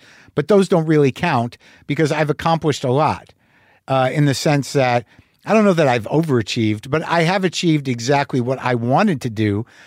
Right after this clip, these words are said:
I don't know if it's what I hoped I would do, but I've, I've sort of slowly, uh, done most of the things that I was interested in and wanted to do. Uh, I don't, and the reason I say hoped,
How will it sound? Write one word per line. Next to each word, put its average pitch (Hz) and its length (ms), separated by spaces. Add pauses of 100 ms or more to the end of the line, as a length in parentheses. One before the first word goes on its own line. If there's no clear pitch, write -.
(180)
I 175 100
don't 190 100
know 185 60
if 165 140
it's 143 160
what 143 140
I 113 140
hoped 185 340
I 135 120
would 113 160
do, 113 280 (360)
but 151 120
I've, 147 220
I've 143 200
sort 185 200
of 151 100
slowly, 147 600 (560)
uh, 131 260
done 139 460
most 135 380
of 147 60
the 131 100
things 131 360
that 127 100
I 120 80
was 117 160
interested 147 440
in 123 240 (300)
and 123 240
wanted 135 300
to 120 100
do. 123 520 (520)
Uh, 139 300 (100)
I 147 140
don't, 160 220 (100)
and 139 140
the 139 60
reason 156 280
I 131 200
say 131 480 (220)
hoped, 208 440